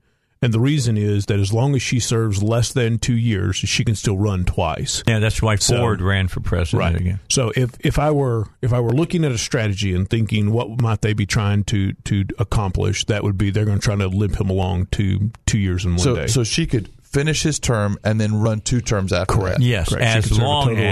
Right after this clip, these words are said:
Speaker 2: as she didn't serve more than two years.
Speaker 1: Right. Right. If she serves
Speaker 3: Oh,
Speaker 1: one
Speaker 3: right.
Speaker 1: day short of two years, uh,
Speaker 2: Yeah.
Speaker 1: by finishing out his,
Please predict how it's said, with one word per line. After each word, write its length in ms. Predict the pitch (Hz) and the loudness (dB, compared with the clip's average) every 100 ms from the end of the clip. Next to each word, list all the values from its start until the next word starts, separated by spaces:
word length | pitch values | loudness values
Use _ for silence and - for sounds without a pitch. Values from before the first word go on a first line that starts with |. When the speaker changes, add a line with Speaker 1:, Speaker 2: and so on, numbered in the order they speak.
| 92 95 | 0 0
Speaker 2:
as 60 | |
she 240 | - 110 101 | -2 -2 0
didn't 400 | 98 101 98 95 | 0 0 -2 -2
serve 440 | - 101 92 90 | -2 0 0 0
more 320 | 90 92 87 | 0 2 0
than 180 | 82 85 | 2 0
two 220 | - 101 | 0 -2
years. 380 | 82 101 - - | -2 -2 -4 -2
Speaker 1:
Right. 220 | 90 85 - _ _ _ _ | -2 -2 -8 _ _ _ _
Right. 160 | 95 73 - _ _ _ _ | -6 -6 -8 _ _ _ _
If 120 | - - | -4 0
she 140 | 127 | 0
serves 180 | - 120 | 2 2
Speaker 3:
Oh, 80 | 113 | 2
Speaker 1:
one 140 | 117 143 | 2 2
Speaker 3:
right. 100 | 143 | 2
Speaker 1:
day 140 | 139 | 0
short 260 | - 123 113 | 0 0 -2
of 100 | - | -2
two 140 | 113 | 0
years, 380 | 104 90 85 - - _ | 0 0 -4 -10 -12 _
uh, 80 | 101 95 | -2 0
Speaker 2:
Yeah. 80 | |
Speaker 1:
by 160 | 98 95 | 0 0
finishing 380 | - 101 - 95 | 0 0 0 0
out 200 | 98 98 | -2 -2
his, 240 | 98 92 | -2 -2